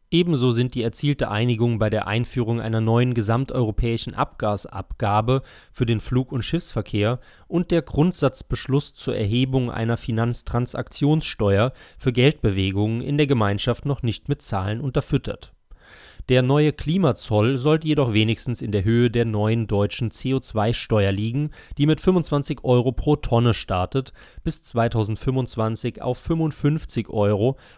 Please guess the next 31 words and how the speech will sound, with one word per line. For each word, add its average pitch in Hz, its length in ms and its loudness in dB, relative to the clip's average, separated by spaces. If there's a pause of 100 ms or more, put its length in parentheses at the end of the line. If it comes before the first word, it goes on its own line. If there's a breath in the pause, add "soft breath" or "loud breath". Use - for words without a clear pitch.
und 131 120 -2
später 143 380 0
auf 127 100 2
vorerst 123 540 0
sechzig 113 560 -4
Euro 113 320 2
pro - 220 -2
Tonne 107 340 0
steigen 101 540 -2
wird. 85 340 -6 (1200 loud breath)
Alles 175 240 0
in 156 120 -2
allem 127 260 2
profitieren 160 560 0
die 127 80 2
Deutschen 110 440 2
als 123 280 -6
Hauptbegünstigte 131 840 0
der 139 140 2
neuen 101 380 2
Wiederaufbau 113 640 0
E 139 160 -2
U, 165 280 2 (300 loud breath)
damit 139 260 2
sogar 131 260 4
vierfach 156 580 0
von 131 180 -2
den 135 140 0
Beschlüssen 123 500 -2
des 131 220 -6
Rettungsgipfels. - 1000 -4